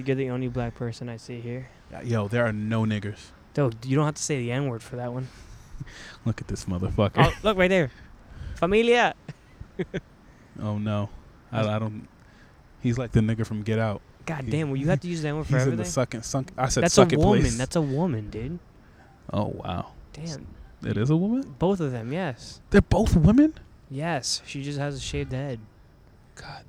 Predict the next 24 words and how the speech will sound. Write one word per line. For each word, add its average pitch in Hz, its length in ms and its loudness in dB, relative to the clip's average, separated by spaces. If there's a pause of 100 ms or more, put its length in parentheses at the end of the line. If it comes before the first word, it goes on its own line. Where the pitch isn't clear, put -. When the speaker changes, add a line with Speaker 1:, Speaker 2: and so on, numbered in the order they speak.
Speaker 2:
damn. 127 200 -4
Speaker 1:
Never 156 180 -2
seen 160 280 -4
Black 139 240 -4
Panther? 165 480 -6 (720)
Speaker 2:
That 151 160 -12
bitch - 160 -12
looks - 200 -16
manlier 147 400 -10
than 151 240 -14
me. 165 100 -12 (320)
Speaker 1:
Anyway, 131 440 0
so - 160 -2
we're 151 200 8
Speaker 2:
Uh, 160 120 8
Speaker 1:
on 151 100 4
Speaker 2:
<laughs> - 20 4
Speaker 1:
a, 131 540 6 (240)
we're 156 200 0
on 151 80 0
a 143 80 0
Central 151 340 0
Park 147 380 0
East. 147 720 -2